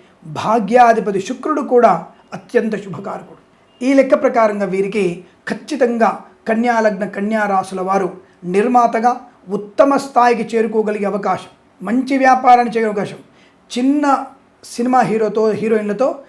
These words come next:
పెద్ద విజయాన్ని సాధించగలిగేటువంటి అవకాశం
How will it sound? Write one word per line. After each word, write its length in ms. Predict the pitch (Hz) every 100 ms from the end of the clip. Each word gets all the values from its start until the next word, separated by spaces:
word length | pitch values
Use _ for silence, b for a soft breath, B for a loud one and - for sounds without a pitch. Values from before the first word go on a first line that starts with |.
| B B
పెద్ద 220 | 202 190 233
విజయాన్ని 540 | 214 190 233 220 208
సాధించగలిగేటువంటి 1080 | 190 196 165 185 175 185 185 180 180 180 175
అవకాశం 540 | 175 175 180 170 277